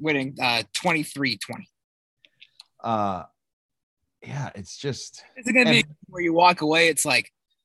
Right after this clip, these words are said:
Speaker 1: yeah, kinda like Houston. Yeah, they got a win. It was good to get a win, but, like, we probably should have done more.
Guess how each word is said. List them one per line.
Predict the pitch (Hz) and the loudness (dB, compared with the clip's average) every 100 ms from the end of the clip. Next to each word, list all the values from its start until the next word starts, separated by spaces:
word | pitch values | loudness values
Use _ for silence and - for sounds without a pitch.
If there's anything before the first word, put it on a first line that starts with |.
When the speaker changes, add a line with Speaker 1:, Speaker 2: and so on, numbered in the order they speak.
| _ - | _ 0
Speaker 1:
yeah, | 156 165 | 2 2
kinda | 143 226 | 2 2
like | 240 180 | 2 2
Houston. | 208 - - - _ | 0 0 -4 -20 _
Yeah, | - 175 | 0 2
they | 170 | 2
got | 165 175 175 | 2 2 2
a | |
win. | 160 175 180 | 0 -2 -2
It | 120 | -6
was | 160 | -8
good | 185 180 | -4 -2
to | 170 | 2
get | 170 | 2
a | 147 | 2
win, | 160 185 175 | 0 0 0
but, | 131 117 | -6 -8
like, | 117 - - _ _ _ _ | -8 -10 -16 _ _ _ _
we | 101 | -20
probably | - 143 151 143 | -6 0 2 0
should | 160 | -2
have | 131 | -2
done | 135 123 | -2 -2
more. | 131 156 | -4 -6